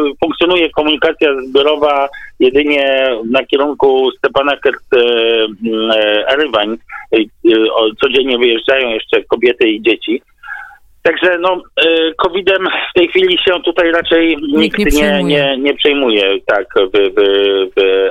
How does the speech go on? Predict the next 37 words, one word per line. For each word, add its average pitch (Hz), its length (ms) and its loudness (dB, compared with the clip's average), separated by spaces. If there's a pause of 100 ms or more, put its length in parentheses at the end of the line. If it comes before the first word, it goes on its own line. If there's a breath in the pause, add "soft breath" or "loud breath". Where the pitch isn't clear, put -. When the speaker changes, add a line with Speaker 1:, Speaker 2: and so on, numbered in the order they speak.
Speaker 1:
Arcachu. 110 480 -2
Wcześniej 160 320 -2
było 139 200 2
inaczej, 139 400 0
ale 135 220 0 (360 loud breath)
w - 40 -6
tej 139 140 2
chwili 127 480 0
jest 120 280 0
wojna 110 420 0
i, 104 400 -2 (300)
i, 107 220 -4
i, 113 60 0
i, 110 360 -2
i - 40 0
wszystko - 280 -2
jest - 120 -4
podporządkowane, 110 760 0 (540 soft breath)
e, 107 360 2
logice 110 400 -2
wojny. 92 320 -2 (880 loud breath)
Speaker 2:
To 180 100 2
jest 170 220 0
jasne. 175 380 0
A 156 80 -4
proszę 190 260 0
mi 180 140 0
powiedzieć, 175 340 0
panie 175 220 0
redaktorze, 160 480 -2
gdzie 156 180 0
dziś 175 360 0
pan, 135 340 0
e, 139 580 0
spędzi 147 360 0
swój 147 240 -2
dzień? 127 380 -2